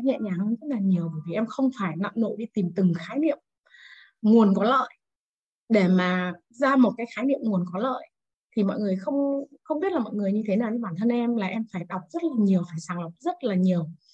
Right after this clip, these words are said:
và phải thử từng bước chân một, xong rồi lại điều chỉnh. Đấy, nhưng mà ở đây có hết.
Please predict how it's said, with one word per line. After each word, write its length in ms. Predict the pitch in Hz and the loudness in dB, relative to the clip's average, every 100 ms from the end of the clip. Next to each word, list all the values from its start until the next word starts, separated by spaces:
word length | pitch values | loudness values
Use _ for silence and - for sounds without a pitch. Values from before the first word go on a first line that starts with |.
| _ | _
và 100 | - | -4
phải 140 | 196 196 175 | -2 -2 0
thử 160 | 175 160 | 0 2
từng 180 | 190 190 | 2 2
bước 120 | 320 - | 0 -2
chân 180 | 262 254 | 2 2
một, 220 | 190 - - | 2 -4 -12
xong 220 | - 285 | 0 4
rồi 120 | 254 | 6
lại 140 | 208 208 | 4 4
điều 140 | 233 202 | 4 4
chỉnh. 240 | 202 143 - _ _ _ _ _ _ _ | 2 -2 -10 _ _ _ _ _ _ _
Đấy, 100 | 208 | 4
nhưng 160 | 269 330 | 6 6
mà 80 | 254 | 6
ở 80 | |
đây 240 | 240 311 285 | 4 4 2
có 60 | 269 | -2
hết. 220 | 302 508 | 0 -2